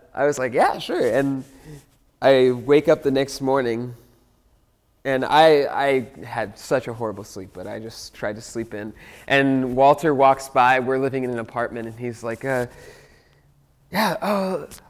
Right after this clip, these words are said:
aren't you supposed to be leading worship this Sunday?" And I was like, "Yeah, yeah, I, oh man, yeah, what time is it? Uh, I gotta go right now." And he's like, "It's, it's ten o'clock, man." And I was like, "Oh,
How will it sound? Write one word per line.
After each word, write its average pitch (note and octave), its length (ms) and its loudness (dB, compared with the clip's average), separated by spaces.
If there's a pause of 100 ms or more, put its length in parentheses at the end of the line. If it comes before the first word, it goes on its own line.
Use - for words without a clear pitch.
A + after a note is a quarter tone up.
(120)
aren't G#3 180 0
you D#4 60 -4
supposed D4 380 -4
to A3 60 -14
be E3+ 80 -4
leading G3+ 240 -2
worship F3 340 -4
this F#4 200 -8
Sunday?" G4+ 360 -6 (400)
And C#3+ 100 -6
I C#3+ 40 -2
was C#3 120 -6
like, B2 240 -4
"Yeah, A#2+ 380 -8 (160)
yeah, A#2+ 220 2
I, G#2+ 260 0 (340)
oh B2 240 0
man, A2+ 320 -4
yeah, A2 200 -6
what B2 200 -8
time C#3+ 220 -6
is C#3 160 -8
it? B2+ 240 -8
Uh, A2 260 -14
I C3 120 -8
gotta A#2+ 180 -10
go B2+ 140 -12
right A#2 200 -12
now." A#2 240 -14 (420)
And B2 80 -14
he's B2+ 180 -16
like, A#2+ 240 -16
"It's, - 320 -14 (640)
it's D#3+ 160 -10
ten G#3+ 220 -2
o'clock, D#3+ 440 -4
man." A#2 260 -8 (300)
And C3 100 -4
I D#3 40 -2
was C#3+ 200 -6
like, B2+ 180 -8 (1300)
"Oh, E3+ 840 4